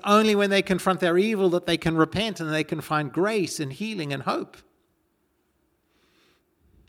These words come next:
You don't, I mean, this is, uh, <laughs>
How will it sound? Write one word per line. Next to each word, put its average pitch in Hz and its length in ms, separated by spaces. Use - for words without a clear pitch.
You 135 220
don't, 165 520
I - 60
mean, 139 140
this 147 220
is, 123 260
uh, 127 120
<laughs> - 100